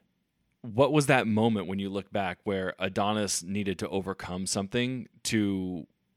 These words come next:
become what he needed to be to beat Damien? And they're, they're, like, that internal struggle,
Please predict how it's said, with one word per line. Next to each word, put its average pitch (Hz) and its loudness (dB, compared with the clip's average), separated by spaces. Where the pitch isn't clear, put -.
become 107 0
what 95 -2
he 95 -6
needed 95 -4
to 90 -6
be 90 -2
to 90 -10
beat 87 -8
Damien? 80 -8
And 98 -2
they're, 104 0
they're, 120 4
like, 110 2
that 107 -2
internal 127 -2
struggle, 110 -4